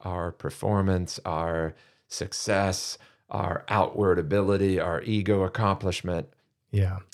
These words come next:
Speaker 1: We know that we are loved simply by existing, by being a child of God. And so there's a, there's a brand new freedom that comes with that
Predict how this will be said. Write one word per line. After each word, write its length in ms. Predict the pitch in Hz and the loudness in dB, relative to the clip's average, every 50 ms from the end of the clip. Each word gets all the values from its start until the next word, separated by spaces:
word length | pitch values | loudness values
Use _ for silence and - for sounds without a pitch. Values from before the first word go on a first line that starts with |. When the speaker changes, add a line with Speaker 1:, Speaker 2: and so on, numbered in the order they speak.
| - - | -6 -2
Speaker 1:
We 180 | 95 101 101 | -2 0 2
know 360 | 101 98 98 101 104 113 123 | 2 2 2 2 4 4 4
that 160 | 123 123 113 98 | 2 2 2 0
we 140 | 117 117 | 0 0
are 100 | 113 110 | 0 0
loved 540 | 98 90 90 87 85 85 82 82 80 73 - _ _ _ _ _ _ _ _ _ | 2 2 2 2 2 2 0 -2 -4 -8 -12 _ _ _ _ _ _ _ _ _
simply 1040 | - - - - - - - 139 143 139 139 - 101 104 101 98 92 90 87 - - _ | -12 -10 -8 -6 -2 2 4 4 4 4 2 0 0 2 2 4 2 0 -2 -4 -8 _
by 220 | - - 85 87 85 | -4 -2 0 0 0
existing, 720 | 76 76 78 - 78 80 - 113 107 - - 90 85 76 | -2 -4 -6 -6 -2 0 2 2 2 0 -4 -6 -6 -6
by 140 | 73 76 73 | -4 -6 -6
being 560 | 78 87 - 104 113 117 117 117 117 110 107 | -6 -4 -2 0 0 2 2 2 2 2 2
a 120 | 101 101 - | 0 -2 -4
child 560 | - - - 92 82 87 87 87 87 80 76 | -6 -6 -4 -2 -2 0 0 0 0 -2 -2
of 200 | 73 - - - | -4 -6 -6 -4
God. 540 | - 87 87 87 85 80 73 71 71 69 - _ _ _ _ _ _ _ _ _ _ _ _ _ - | 0 0 2 2 2 0 0 -2 -4 -6 -10 _ _ _ _ _ _ _ _ _ _ _ _ _ -4
And 140 | - 98 92 | -4 -2 -2
so 180 | - - 107 | -2 -2 0
there's 240 | 107 107 101 98 101 | 2 2 2 2 0
a, 80 | 98 - - _ _ | -4 -6 -8 _ _
there's 180 | - 90 92 107 | -4 -4 -2 -2
a 40 | 95 | -4
brand 480 | 80 - 98 107 113 120 123 123 120 110 | -4 -4 -2 0 0 0 0 0 0 2
new 180 | 110 107 104 95 | 2 2 2 0
freedom 1040 | 95 - - - - - 104 113 120 135 151 156 131 120 95 80 82 85 82 80 80 78 - _ _ _ _ _ _ _ | -2 -6 -12 -16 -6 0 2 4 6 6 6 6 4 4 4 2 0 0 -2 -4 -6 -8 -10 _ _ _ _ _ _ _
that 200 | 101 95 - - | 0 0 0 -2
comes 520 | - - - - 113 110 104 101 98 - - | -8 -6 0 2 4 4 4 2 0 -2 -2
with 140 | 92 85 | -2 0
that 260 | 87 90 82 76 - | 2 2 2 0 -2